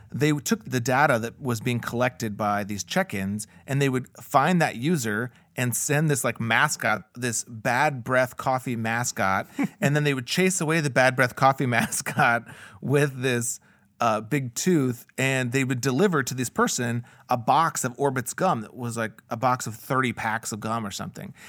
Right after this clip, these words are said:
Speaker 1: And then that person, who obviously was already using social media 'cause they checked in, right?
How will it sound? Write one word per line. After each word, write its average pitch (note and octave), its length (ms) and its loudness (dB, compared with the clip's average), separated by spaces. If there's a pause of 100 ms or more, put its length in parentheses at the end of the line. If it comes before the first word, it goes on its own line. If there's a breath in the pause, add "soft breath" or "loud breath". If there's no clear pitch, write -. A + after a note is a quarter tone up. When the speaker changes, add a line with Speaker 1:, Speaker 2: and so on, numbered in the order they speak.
(160 loud breath)
Speaker 1:
And D3+ 140 2
then E3+ 80 4
that - 160 4
person, D3+ 340 -2
who C#3 140 -4
obviously F#3+ 340 2
was C#3+ 100 -2
already C#3+ 220 2
using D#3 260 2
social A#2+ 280 -4
media A#2+ 240 -4
'cause A2 120 -6
they G#2+ 120 -2
checked B2 320 -2
in, G2 240 -2
right? G2+ 260 -2